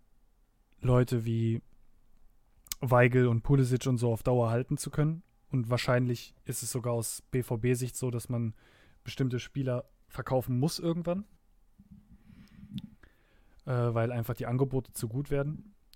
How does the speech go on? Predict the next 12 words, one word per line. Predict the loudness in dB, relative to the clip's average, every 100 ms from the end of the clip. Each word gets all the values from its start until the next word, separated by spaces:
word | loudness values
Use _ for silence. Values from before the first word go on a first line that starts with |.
| _ _ _ _
Aber | -4 -4 -2 -2 -2 -2 -6 -14 _ _ _ _
ich | -4
glaube, | 0 2
die | 2
haben | 0
sich | -2 -4
sehr | -4
gut | -4 -6
verstärkt | -8 -4 -4 -4 -8
dieses | -8 -4
Jahr | 0 0 0
und | -4 -6